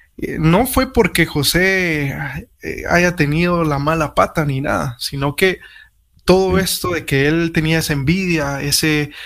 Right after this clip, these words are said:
Speaker 1: eh, esa
Speaker 2: Corazón.
Speaker 1: arrogancia.
Speaker 2: Sí.
Speaker 1: Ajá. Exacto. No e-, no era porque, sino porque había algo que formar. Y eso es la, la, la parte de la lección del día de hoy.
Speaker 2: Correcto.
Speaker 1: Si tú estás, eh, viendo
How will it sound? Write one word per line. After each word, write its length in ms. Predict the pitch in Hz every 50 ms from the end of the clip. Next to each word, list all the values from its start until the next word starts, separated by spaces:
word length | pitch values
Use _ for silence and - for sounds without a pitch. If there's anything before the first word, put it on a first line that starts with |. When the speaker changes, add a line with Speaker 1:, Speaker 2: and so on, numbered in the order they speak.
| - - - - - - -
Speaker 1:
eh, 300 | - 143 139 135 131 127
esa 920 | 123 123 123 123 123 123 - _ _ _ _ _ _ _ _ _ - - -
Speaker 2:
Corazón. 200 | 160 156 120 -
Speaker 1:
arrogancia. 840 | - 160 139 127 127 156 185 190 175 - - - 156 147 - - _ _ - _ _ _ _ _ _ _ _ -
Speaker 2:
Sí. 220 | 113 113 104 85 82 -
Speaker 1:
Ajá. 200 | - - - - - - _ _ _ _ _ _ _ _ - 320 320 -
Exacto. 580 | 156 - - - 160 160 - - - 160 156 - - - - -
No 180 | - 160 165 175
e-, 120 | 185 190
no 200 | 190 170 165 175
era 200 | 185 190 185 -
porque, 460 | - 165 156 - - - 131 127 123 - _ - - -
sino 300 | - - - 170 165 165 160
porque 220 | 170 156 - 170
había 320 | 160 151 170 180 208 190 180
algo 200 | 185 185 180 175
que 140 | - 165
formar. 420 | - - 156 139 139 147 139 - - - -
Y 120 | 151 151
eso 180 | 160 156 - 196
es 140 | 185 - 196
la, 240 | 196 180 165 143 135 -
la, 200 | 147 151 147 143
la 140 | - - 147 -
parte 280 | - 170 170 - 190
de 40 | 180
la 80 | 165 147
lección 420 | 139 131 104 - - - 170 165
del 140 | 156 143 139
día 160 | 139 139 135
de 100 | 131 135 135
hoy. 240 | 135 131 139 - - _ - - - - _ _ _ _ _ _ _ _
Speaker 2:
Correcto. 240 | - 175 175 180 180
Speaker 1:
Si 100 | 175 151
tú 160 | - - 220
estás, 440 | 220 - - 226 202 185 - - - - - - - - - - - - - - - -
eh, 140 | - - 165
viendo 540 | 143 139 170 180 202 202 208 208 190 175